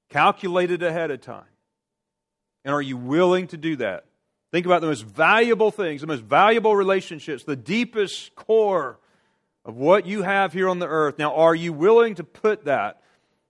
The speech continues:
and count it all but loss for the sake of Jesus and the gospel? The second issue we must face comes from that second conversation with this would-be disciple,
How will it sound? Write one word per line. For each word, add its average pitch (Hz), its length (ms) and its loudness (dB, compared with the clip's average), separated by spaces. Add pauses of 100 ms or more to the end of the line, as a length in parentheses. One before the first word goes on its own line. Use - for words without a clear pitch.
(440)
and 131 140 -10
count 165 240 0
it 143 80 0
all 190 300 6
but 190 200 -2
loss 160 400 0
for - 160 -14
the 120 80 -12
sake 151 480 -6
of 127 160 -8
Jesus 131 500 -12
and 123 120 -14
the 117 40 -16
gospel? 117 640 -10 (3750)
The 107 80 -20
second 196 320 -4
issue 110 320 -12
we 101 100 -12
must 98 200 -18
face 131 320 -8
comes 147 200 -10
from 151 180 -16
that 151 120 -10
second - 460 -6
conversation 101 960 -12
with 107 240 -18
this - 400 -18 (320)
would-be 120 360 -10
disciple, 120 800 -8